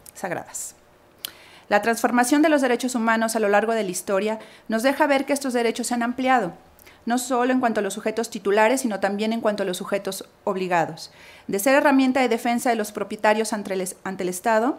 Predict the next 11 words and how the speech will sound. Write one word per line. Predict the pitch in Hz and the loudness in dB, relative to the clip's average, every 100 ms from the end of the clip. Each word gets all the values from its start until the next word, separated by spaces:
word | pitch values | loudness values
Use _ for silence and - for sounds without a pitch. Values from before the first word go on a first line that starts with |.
| - - | -8 -6
a | |
ser | 190 240 | -2 -2
instrumento | 254 226 214 220 | -2 -2 -4 -2
legitimador | 220 214 - 214 196 190 | -4 -8 -10 -6 -2 -2
del | 202 190 | -2 -4
gobierno | 185 185 190 | -4 -4 -4
y | |
del | 185 170 | -6 -4
poder, | 180 220 302 - - - | -2 -2 -4 -12 -14 -8
y | 254 | -2
también | 262 277 240 277 | 2 2 2 0